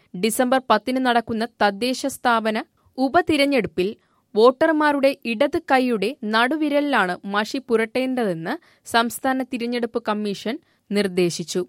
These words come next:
ലോക്സഭ, നിയമസഭാ ഉപതിരഞ്ഞെടുപ്പുകളിൽ വോട്ടർമാരുടെ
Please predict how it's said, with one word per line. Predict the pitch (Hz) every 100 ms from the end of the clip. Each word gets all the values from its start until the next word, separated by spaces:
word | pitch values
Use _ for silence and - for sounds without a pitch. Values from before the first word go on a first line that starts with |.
| _ _ _ 202
ലോക്സഭ, | 208 233 226 262 254
നിയമസഭാ | 269 240 233 254 269 254 262
ഉപതിരഞ്ഞെടുപ്പുകളിൽ | 233 247 269 247 247 226 - 175 180 294 _ _
വോട്ടർമാരുടെ | 208 233 240 277 277 247 185